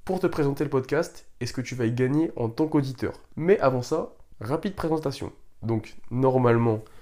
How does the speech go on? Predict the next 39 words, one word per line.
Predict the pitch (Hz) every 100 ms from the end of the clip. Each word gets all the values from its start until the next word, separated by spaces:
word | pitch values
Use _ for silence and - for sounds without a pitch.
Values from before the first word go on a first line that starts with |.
| - - - -
tu | - 147
me | 139
connais | - 127 117 117 113
sûrement | 113 - 147 135 131
de |
YouTube, | 113 110 185 226 - - - -
Lia | 110 123
Tenix. | 117 113 113 170 - - -
Si | - 123
tu | 120
suis | - 123
mes | 113
péripéties | 113 110 113 - 104
sportives | - 123 - 110
là-bas, | 104 110 107 113 - - - - -
ben | 101
voilà, | 90
c'est | 107 101
pas | 101
un | 101
secret, | 101 - 156 165
tu | -
sais | - 117
que | 113 95
je | - - 98 95
fais | - 104
des | 101
vidéos | 98 110 117 117
sur | -
YouTube, | 101 104 - 196 - 113
mais | 156 277 - - - - - - - -
entre | 165 - 143
la |
création | 120 - 143 -
de | 131
con-, | - 131 127
de | 117 117
contenu, | 117 131 143
pardon, | 131 117 113